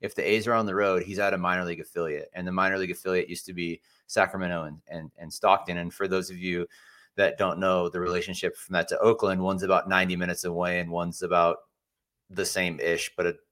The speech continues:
different direction, uh, or a similar direction, but different highway. But the, you're not too far away. And, and he lived, like, about thirty minutes. I only know where he, or he worked at least about thirty minutes away.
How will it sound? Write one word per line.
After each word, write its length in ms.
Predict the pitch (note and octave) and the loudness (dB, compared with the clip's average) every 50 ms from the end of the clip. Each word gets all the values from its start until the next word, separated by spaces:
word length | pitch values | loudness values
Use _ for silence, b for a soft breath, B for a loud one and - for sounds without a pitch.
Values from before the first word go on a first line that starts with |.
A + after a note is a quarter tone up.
| _ | _
different 300 | - F#2+ E2+ - E2+ D#2+ | -4 -2 -2 -2 -4 -2
direction, 480 | - E2+ D#2+ D#2+ - - - E2 D#2+ D#2+ - - | 2 4 4 4 2 0 -4 -4 -6 -6 -4 -2
uh, 360 | G#2 G2 F#2 F2 E2+ E2 D#2+ C2+ | 0 2 4 4 4 2 2 0
or 120 | F#2+ F2+ | 0 0
a 60 | F2 - | 0 0
similar 300 | - G#2 F#2+ F#2 F2+ E2+ | -2 -2 0 0 2 2
direction, 280 | F2 E2 E2 - F2+ | 4 2 2 0 -2
but 40 | E2 | -4
different 220 | F2 E2+ F2 E2+ - | -4 -4 -4 -2 2
highway. 300 | F#2 F2+ F2+ F2+ F2 E2+ | 2 4 4 4 4 2
But 220 | E2 F#2+ F#2 - | 2 0 -2 0
the, 240 | - F#2 F2+ E2+ B B B B B B B B B B B | 2 2 2 2 B B B B B B B B B B B
you're 180 | G#2 A2 A2 A2 | 2 2 6 8
not 320 | B2+ B2+ B2 A#2+ G#2 - - - _ _ _ _ - - | 10 10 10 10 8 6 2 -8 _ _ _ _ -10 -4
too 140 | - B2+ A#2 | -2 -2 0
far 240 | - - A#2 G#2+ G2+ | 6 8 10 10 10
away. 320 | G2+ G2 G2 F#2+ F#2 F2+ | 10 8 6 6 6 6
And, 120 | F2+ F#2 - | 4 2 -2
and 140 | G2+ G#2 F#2 | -4 -6 -4
he 200 | F#2 G#2+ A2 A2 | -2 -2 0 6
lived, 440 | G#2+ G#2+ G#2 G2+ F#2+ E2 - - - - _ | 6 6 6 6 4 0 -6 -12 -14 -8 _
like, 220 | F#2+ F#2+ F#2 - _ _ _ _ _ _ _ _ _ _ _ | -6 -6 -6 -6 _ _ _ _ _ _ _ _ _ _ _
about 180 | - G2 - - | 0 0 2 0
thirty 320 | - - A2 G2+ G2+ G2 | 0 2 2 2 2 0
minutes. 400 | F#2+ F#2+ F#2+ F#2+ F#2 F2+ - - | 0 0 0 0 0 -2 -4 -2
I 140 | - G#2+ B2 | 4 6 8
only 160 | C3 C3 B2+ | 8 8 6
know 160 | A#2 B2 B2 A#2+ | 6 6 8 8
where 120 | A2+ G#2+ | 8 6
he, 320 | G#2 G#2+ G#2 G2 G2 F#2+ | 6 4 2 0 0 2
or 160 | F#2+ G#2 G2+ F#2+ | 4 4 4 4
he 140 | G2+ G2 | 2 0
worked 300 | F#2 G2 A2 G#2+ - - | 4 6 6 6 4 2
at 80 | E2+ F2 | -2 -4
least 200 | F#2+ F2+ F2+ - | -2 -4 -4 0
about 220 | F#2+ F#2+ F2+ - | 2 2 2 2
thirty 240 | - G#2+ G2+ F#2+ G2 | 2 0 0 2 2
minutes 300 | F#2+ G2 F#2+ F#2+ F#2 - | 0 0 -2 -2 -2 -2
away. 400 | F2+ F2+ F#2+ F#2+ F#2+ F2+ F2 - | -2 2 4 4 4 4 2 -2